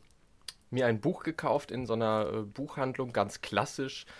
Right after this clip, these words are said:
Man geht da durch und sieht sowas und, äh, das hab ich mir gekauft. Und ja, vorher hab ich einfach drauf losgedreht.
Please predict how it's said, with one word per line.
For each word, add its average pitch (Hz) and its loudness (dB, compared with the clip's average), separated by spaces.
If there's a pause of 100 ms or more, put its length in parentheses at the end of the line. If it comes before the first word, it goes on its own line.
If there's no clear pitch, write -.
(140)
Man 107 -2
geht 117 2
da 104 8
durch 117 0
und 107 -2
sieht 117 -6
sowas 117 0
und, 104 -2
äh, 104 4
das 101 -4
hab 113 -4
ich - -12
mir 104 -2
gekauft. 110 -2
Und 104 -6 (360)
ja, 113 8
vorher 120 8
hab 120 6
ich - 2
einfach 123 4
drauf 107 6
losgedreht. 110 0